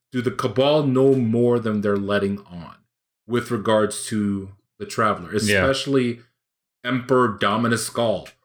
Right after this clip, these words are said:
Speaker 1: who there, there's a lot of story there, and he is being influenced by someone. I, I have to pull up his name. I apologize. I don't have that in front of me.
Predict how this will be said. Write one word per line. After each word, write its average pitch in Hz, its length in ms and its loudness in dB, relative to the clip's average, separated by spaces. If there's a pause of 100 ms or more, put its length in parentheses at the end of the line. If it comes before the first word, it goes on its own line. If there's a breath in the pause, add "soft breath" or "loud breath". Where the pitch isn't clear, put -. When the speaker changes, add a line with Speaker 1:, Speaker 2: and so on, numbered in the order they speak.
(200)
Speaker 1:
who 123 180 0
there, 127 380 0
there's 135 340 2
a 120 120 -2
lot 123 480 2
of 147 80 0
story 151 340 2
there, 101 420 -4 (180)
and 107 480 -2 (540 soft breath)
he 147 300 2
is 127 320 2
being 127 380 0
influenced 135 680 0
by 107 140 0
someone. 101 560 -2
I, 110 220 -4 (240)
I 110 80 -6
have 120 160 -4
to 110 60 -8
pull 110 180 -4
up 107 120 -4
his 98 160 -4
name. 104 240 0
I 98 80 0
apologize. 107 460 -2
I 98 60 -2
don't 95 140 -4
have 98 120 -6
that 95 200 -8 (120)
in 101 80 -14
front 151 220 -6
of 120 60 0
me. 90 160 -6